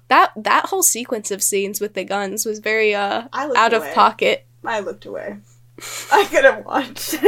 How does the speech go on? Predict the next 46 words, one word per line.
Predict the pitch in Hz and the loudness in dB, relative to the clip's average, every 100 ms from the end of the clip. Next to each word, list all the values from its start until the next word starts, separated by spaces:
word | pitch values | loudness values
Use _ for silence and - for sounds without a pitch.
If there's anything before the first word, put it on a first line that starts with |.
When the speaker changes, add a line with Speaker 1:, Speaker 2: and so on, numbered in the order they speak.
| 294 - | 4 2
Speaker 2:
<laughs> | - - - | -12 -12 0
Y'all | 240 240 247 | 4 4 2
were | 254 | 0
going, | 208 214 202 | 0 0 -4
"Ah!" | 240 392 587 440 302 240 | -4 6 8 8 4 4
Speaker 1:
Tucker's | 254 262 262 | 4 4 0
gonna | - 214 | 2 0
be | 208 | 0
traumatized | 208 190 196 - 202 208 | 0 -4 -4 -2 -2 0
for | 208 | 0
the | 202 | 2
rest | 202 208 220 | 4 4 2
of | 226 | 2
his | 208 | 2
young | 208 202 | 2 2
life. | 208 214 226 - | 2 2 0 -4
Speaker 2:
For | 320 262 | 0 4
reference, | 233 240 254 220 196 240 | 6 4 4 -4 -4 -6
we | 240 | 0
watched | 240 233 247 - | 4 4 2 -2
it | 240 | -4
with | 247 | -2
the | 214 | -2
rest | 247 269 - | -2 -4 -4
of | 269 | -2
my | 220 190 | 0 -2
family. | - 247 339 - - 233 - | 2 2 2 0 -2 0 6
<laughs> | 381 359 381 453 - 440 - | 8 10 8 8 2 -4 -2
They | 302 | 0
were | 294 | 0
like, | 294 277 - | -4 -8 -6
"You | 539 | -4
wanna | 440 415 | -4 -4
watch | 392 403 | -6 -4
a | 392 | -6
movie?" | 330 330 330 392 381 | -6 -8 -6 -4 -2
after | 269 294 302 240 | 0 0 -2 -2
dinner, | 233 254 | -2 -4
and | 254 233 | -6 -6
we | |
were | 214 | -6
like, | 196 202 190 | -6 -6 2
"The | 262 | 4
Bee | 220 240 247 | 6 6 6
Movie." | 220 196 180 175 208 _ _ _ _ _ _ _ - | 2 -4 -8 -12 -14 _ _ _ _ _ _ _ -2
Um, | 240 226 226 220 | 2 2 0 -4